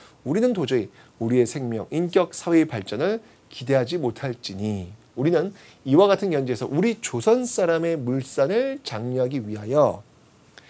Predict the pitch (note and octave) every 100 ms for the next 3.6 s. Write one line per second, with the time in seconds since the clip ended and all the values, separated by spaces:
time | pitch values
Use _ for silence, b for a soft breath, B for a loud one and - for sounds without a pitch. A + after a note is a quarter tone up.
0 | B B B _ - A#2+ G#3 A3+ G#3+ F#3+
1 | E3 D#3 F#3+ B3+ C4 - - A#2 F#3+ G#3+
2 | G3+ F#3+ E3 G3+ A#3+ - D3+ C#3+ C3+ C3
3 | G#3+ F#3+ - - A#2+